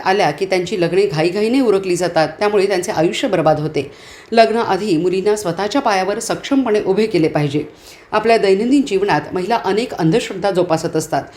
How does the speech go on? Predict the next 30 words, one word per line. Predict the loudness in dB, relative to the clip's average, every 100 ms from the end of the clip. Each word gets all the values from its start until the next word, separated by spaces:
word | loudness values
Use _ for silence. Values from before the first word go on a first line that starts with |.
| -20 -20 -4 0
त्यामुळे | 2 2 0
आपली | 0 -4 -4
पुढची | -2 -2 -2 -4
पिढी | -2 -2 -2 -2
अज्ञानी, | -6 -2 0 2 2
अंधश्रद्धाळू | 0 0 0 -2 -2 0 2
बनत | 2 0
जाते. | 0 -2 -4 -10 -20 -20 -2
हे | 0
फारच | 2 2 2 -2
घातक | -4 -2 0 0
आहे. | -2 -6 -14 -20 -10 -2
त्यासाठी | 0 2 0 0
आपण | 0 0
स्वतः | 0 -2 2 0 0 2
वैज्ञानिक | 0 2 -2 -2
दृष्टिकोनातून | -4 -4 -2 0 0 0 0
व्यवहार | 0 0 0 0
केला | 0 -2
पाहिजे, | -2 -2 -4 -4 0
त्यामुळे | 2 2 0 -2 -10 -4 0
तेच | 0 0
आपल्या | -4 -2 -2
पुढच्या | -2 -2 -2 0
पिढीवर | 0 0 -2
संस्कार | 0 0 0 -2 0
होऊन | 2 2 0 -8 -4
पुढची | 0 0 0
पिढीही | -2 -2 0 -2 -2
सुजाण, | 0 0 2